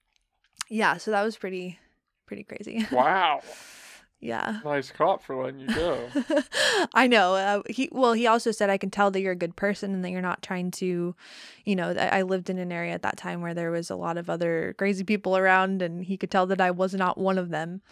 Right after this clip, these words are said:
Speaker 1: So, um, yeah. <laughs>
Speaker 2: Wow.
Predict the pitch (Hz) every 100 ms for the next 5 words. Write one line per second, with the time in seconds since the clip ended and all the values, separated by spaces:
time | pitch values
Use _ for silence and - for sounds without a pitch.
0 | - - - _ - - - - 208 202
1 | 247 _ - - 214 214 214 _ _ _
2 | 226 - 214 311 240 294 269 - - -
3 | - - - - -